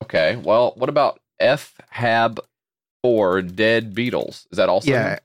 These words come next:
Speaker 2: After John Lennon was shot by a fan in December nineteen eighty, we recorded a song called Dead Beatles by the F hab Four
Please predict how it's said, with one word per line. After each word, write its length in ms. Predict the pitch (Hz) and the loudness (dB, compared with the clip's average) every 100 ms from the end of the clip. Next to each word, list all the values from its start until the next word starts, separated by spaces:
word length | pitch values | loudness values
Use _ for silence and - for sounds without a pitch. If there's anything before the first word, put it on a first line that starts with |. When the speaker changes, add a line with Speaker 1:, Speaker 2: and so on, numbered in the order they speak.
| - | -8
Speaker 2:
After 340 | 151 151 247 214 | -6 0 2 2
John 320 | 170 196 170 | 2 0 -2
Lennon 220 | 180 160 | -2 -2
was 120 | 131 | -4
shot 300 | - 120 113 | -4 -4 -4
by 120 | 110 104 | -2 -4
a 80 | |
fan 300 | 101 110 101 | -4 -4 -4
in 80 | 104 | -4
December 420 | 101 - 131 123 104 | -6 -6 -4 -2 -2
nineteen 320 | 107 - 110 | -4 -4 -2
eighty, 200 | 156 131 | 0 2
we 120 | 117 | 0
recorded 420 | 110 - 135 131 | 0 -2 -2 -2
a 40 | 117 | -2
song 260 | 120 117 | -4 -4
called 240 | 113 98 98 | -4 -6 -4
Dead 240 | 101 110 | -6 -4
Beatles 440 | 107 120 92 92 - | -2 -2 -2 -6 -6
by 140 | 92 | -6
the 100 | 90 | -6
F 180 | 90 - | -10 -6
hab 540 | 110 113 98 110 110 101 | -4 -2 -2 -4 -4 -8
Four 480 | - 131 110 85 | -4 -2 0 -4